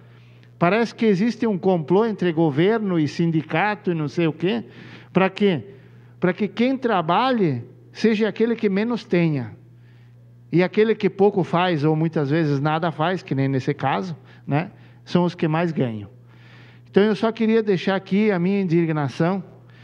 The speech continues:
de que não nos enxergaram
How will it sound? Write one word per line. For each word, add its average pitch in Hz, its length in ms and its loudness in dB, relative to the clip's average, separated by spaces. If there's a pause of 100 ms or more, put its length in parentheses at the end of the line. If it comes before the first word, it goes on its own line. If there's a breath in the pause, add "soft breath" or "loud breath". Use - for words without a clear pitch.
(240 loud breath)
de 165 160 2
que 170 360 0 (380 loud breath)
não 220 280 4
nos 269 200 -2
enxergaram 175 760 0